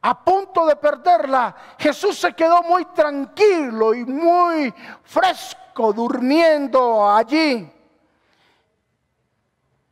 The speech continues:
En el libro, en el capítulo, en el versículo diecisiete, la Biblia dice, "Y entrando en una barca, iban cruzando el mar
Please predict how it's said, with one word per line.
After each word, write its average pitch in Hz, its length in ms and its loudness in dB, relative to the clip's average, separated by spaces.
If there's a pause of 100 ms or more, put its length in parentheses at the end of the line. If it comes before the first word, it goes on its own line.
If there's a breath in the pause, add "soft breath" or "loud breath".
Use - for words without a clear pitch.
(320)
En 226 140 -2
el 240 100 -4
libro, 302 680 2 (760)
en 240 140 -2
el 247 140 -6
capítulo, 320 520 -4
en 254 140 2
el 254 80 -4
versículo 294 560 -2
diecisiete, 262 720 -4
la 254 120 0
Biblia 277 260 -2
dice, 254 420 -4 (340 loud breath)
"Y 233 140 -2
entrando 330 540 -2
en 294 120 2
una 311 220 0
barca, 220 580 -2 (300 loud breath)
iban 277 300 -2
cruzando 226 1080 -6 (880)
el 220 160 -2
mar 262 300 0